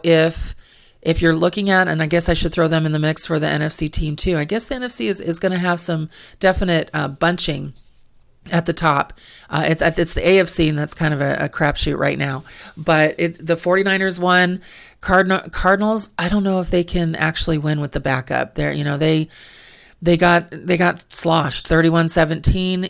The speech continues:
Um, McCoy is three and one as a, as a star-, uh, starter, um, but he just doesn't have anything around him,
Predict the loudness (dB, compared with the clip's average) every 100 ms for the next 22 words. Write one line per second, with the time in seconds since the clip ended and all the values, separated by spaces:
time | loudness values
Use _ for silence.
0 | -4 -2 -2 -4 -4 -4 2 2 4 2
1 | 2 2 2 2 2 2 2 2 0 -2
2 | -4 -6 -6 -8 -6 -8 -10 _ -10 0
3 | 4 4 2 -2 -10 -20 -18 -4 -2 -2
4 | 0 4 4 2 -6 -4 0 0 0 -2
5 | -2 0 0 -2 -6 -4 -4 -4 -6 -6
6 | -4 -6 -6 -6 -6 -8 -8 -10